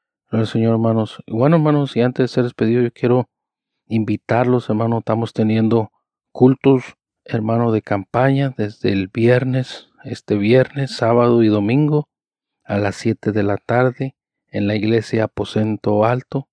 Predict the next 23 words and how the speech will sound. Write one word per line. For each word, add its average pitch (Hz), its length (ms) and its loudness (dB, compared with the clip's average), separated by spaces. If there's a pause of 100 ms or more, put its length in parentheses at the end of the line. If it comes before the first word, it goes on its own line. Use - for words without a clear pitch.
(300)
Visión 110 380 -4
Hispana. 135 640 -2
La 110 160 -4
iglesia 123 380 0
está, 123 380 0
hermanos, 120 500 -6 (920)
entre 113 380 -4
el 104 80 2
medio 123 340 2
de 120 100 0
la 104 120 0
calle 117 420 0
Orange 131 560 2 (540)
y 117 120 -6
la 101 160 0 (280)
calle 110 380 0
Grapefruit, 104 520 0 (560)
en 110 160 -2
la 107 80 2
milla 110 320 2
diez 107 280 -4
y 107 40 -2
media. 98 460 -2